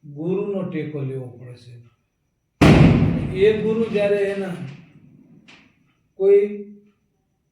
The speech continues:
મંત્ર અથવા તો કોઈ એવો જપ અથવા તો કોઈ એવી ભીતરની, ઊંડાણની, ઉતરવાની એવી કોઈ સીડી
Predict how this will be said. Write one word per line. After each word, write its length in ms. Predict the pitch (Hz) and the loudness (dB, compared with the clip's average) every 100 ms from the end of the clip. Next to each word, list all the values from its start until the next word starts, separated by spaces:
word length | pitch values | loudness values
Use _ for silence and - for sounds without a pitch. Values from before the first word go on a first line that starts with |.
| _ - | _ -18
મંત્ર 440 | 151 196 214 214 196 - - - _ _ _ _ _ _ _ _ _ _ _ _ - | -10 -8 -4 -2 -4 -4 -12 -18 _ _ _ _ _ _ _ _ _ _ _ _ -16
અથવા 360 | 180 196 202 202 | -8 -4 -4 -4
તો 100 | 160 - - _ _ _ _ _ _ _ | -10 -14 -18 _ _ _ _ _ _ _
કોઈ 260 | 190 196 196 | -6 -2 0
એવો 180 | 196 190 - 175 | 0 -2 -8 -4
જપ 280 | 190 196 - - - _ _ _ _ _ _ _ - | 0 0 -2 -12 -18 _ _ _ _ _ _ _ -18
અથવા 280 | 165 202 196 | -8 -6 -4
તો 60 | 180 180 | -6 -4
કોઈ 240 | 202 202 202 | 0 2 2
એવી 260 | 202 208 208 214 - _ _ _ 147 | 0 -2 -10 -16 -20 _ _ _ -12
ભીતરની, 680 | 143 - 208 208 180 180 143 - - _ _ _ _ _ _ _ _ _ _ _ _ - | -10 -8 -4 -4 -4 -8 -10 -14 -20 _ _ _ _ _ _ _ _ _ _ _ _ -16
ઊંડાણની, 680 | 175 185 196 208 185 - - - - _ _ _ _ _ _ _ _ _ _ 180 | -6 -2 -2 -2 -6 -8 -10 -14 -20 _ _ _ _ _ _ _ _ _ _ -18
ઉતરવાની 760 | 180 226 220 208 190 147 135 - - _ _ _ | -10 -4 -2 -2 -4 -6 -10 -14 -20 _ _ _
એવી 300 | 180 208 214 | -14 -10 -8
કોઈ 260 | 220 208 196 | -4 -4 -6
સીડી 380 | 202 202 208 143 | -8 -6 -6 -8